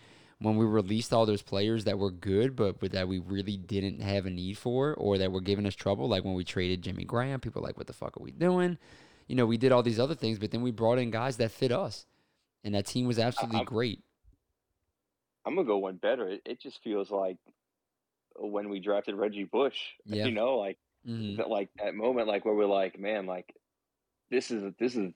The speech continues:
Speaker 2: a legit team we have." Like, we have real players who are actually, um,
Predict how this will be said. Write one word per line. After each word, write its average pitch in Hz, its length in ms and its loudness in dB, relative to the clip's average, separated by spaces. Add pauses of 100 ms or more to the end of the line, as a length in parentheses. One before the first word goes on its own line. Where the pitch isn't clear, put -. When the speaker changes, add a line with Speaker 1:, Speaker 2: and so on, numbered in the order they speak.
(280)
Speaker 2:
a 95 80 2
legit 95 480 0
team 127 260 2
we 113 120 6
have." 92 220 4
Like, 110 160 0
we 120 120 2
have 101 220 4 (600)
real 113 320 4
players 117 480 0
who 101 180 -6
are 98 200 -6 (180)
actually, 98 880 -10 (180)
um, 95 300 -8